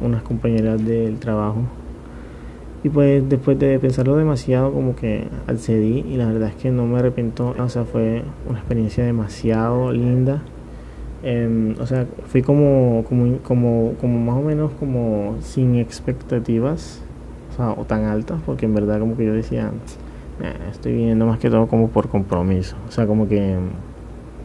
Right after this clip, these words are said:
como que sí, eso, como que dentro de mí yo sé que es-, esto es solo por compromiso, porque, porque en verdad no, no tenía muchas ganas de ir. Y cuando llegué,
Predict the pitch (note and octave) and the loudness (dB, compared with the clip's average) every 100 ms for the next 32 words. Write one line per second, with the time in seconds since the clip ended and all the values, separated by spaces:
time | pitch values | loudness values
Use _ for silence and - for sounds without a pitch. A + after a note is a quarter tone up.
0 | - - - - - - C3 A#2+ A2 G#2+ | -14 -16 -14 -14 -14 -4 2 2 0 4
1 | C3 B2 A#2 G#2+ G#2+ G#2 G2+ G2 - - | 6 6 6 4 4 4 2 2 -12 -14
2 | - - - - - - - B2 A#2+ A#2 | -14 -14 -14 -14 -16 -6 2 6 8 8
3 | A2+ B2+ D3 C3+ B2 A2+ A#2 A#2 - A2+ | 8 6 6 4 2 2 2 2 0 2
4 | A#2+ - A#2 A2 A2+ A2+ A2 A2 G2 G2 | 0 2 2 4 2 2 0 0 0 0
5 | F#2+ F#2+ G2 G2+ G2+ F#2+ - A2 G#2+ G2+ | 0 0 0 2 2 0 2 4 6 6
6 | G2 G2+ G#2 G#2+ G#2+ G#2 G#2 G2+ G#2 G2+ | 4 2 4 4 4 2 2 2 2 2
7 | G2+ G#2 G2+ G#2 G2 G2 A2 - - - | 2 2 2 0 0 -2 -4 -8 -14 -14
8 | - - - - - - - - - - | -16 -16 -16 -16 -14 -14 -16 -16 -16 -2
9 | C#3+ C3 C3+ C3+ B2+ C3+ C3+ C3+ C3+ C3 | 4 6 8 6 6 6 8 8 6 6
10 | C3 C#3+ | 6 4